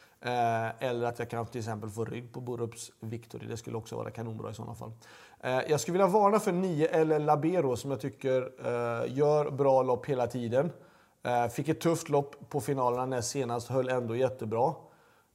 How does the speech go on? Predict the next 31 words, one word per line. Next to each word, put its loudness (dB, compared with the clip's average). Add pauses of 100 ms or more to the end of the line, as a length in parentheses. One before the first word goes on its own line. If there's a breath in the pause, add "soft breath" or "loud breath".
Ehm, -2
tio 2
Power 6
Blaster 2
är 0
inte -2
heller 2
så 0
dålig 0
faktiskt. -8
Om -8
det -10
skulle 0
bli 4
rejäl 4
körning 2
så, -2
ja, 2
den, -4
ehm, -8
styrkan -2
att -6
kunna -6
göra -2
någonting -4
rejält -6
till -14
slut -10
i -14
sådana -14
fall. -14